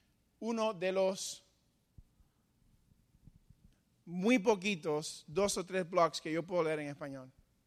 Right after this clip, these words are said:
Casi todo lo que yo leo estudio es en inglés. Porque hay tanta basura, hermano, por eso mi corazón se duele. Pero vaya ahí.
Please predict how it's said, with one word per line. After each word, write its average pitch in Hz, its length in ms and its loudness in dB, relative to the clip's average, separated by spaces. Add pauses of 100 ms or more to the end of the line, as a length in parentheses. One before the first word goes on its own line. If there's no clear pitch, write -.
(260)
Casi 170 180 -8
todo 180 160 2
lo 170 100 2
que 160 80 -4
yo 170 80 2
leo 165 140 4
estudio 147 300 -2
es 139 100 -8
en 139 80 -8
inglés. 127 400 -12 (260)
Porque 151 160 -8
hay 147 60 -2
tanta 170 280 -4
basura, 170 340 -2
hermano, 165 280 -4
por 156 120 -10
eso 165 140 -10
mi 160 120 -10
corazón 151 340 -6
se 180 80 -14
duele. 139 320 -6 (1600)
Pero 180 200 8
vaya 180 260 8
ahí. 170 300 -2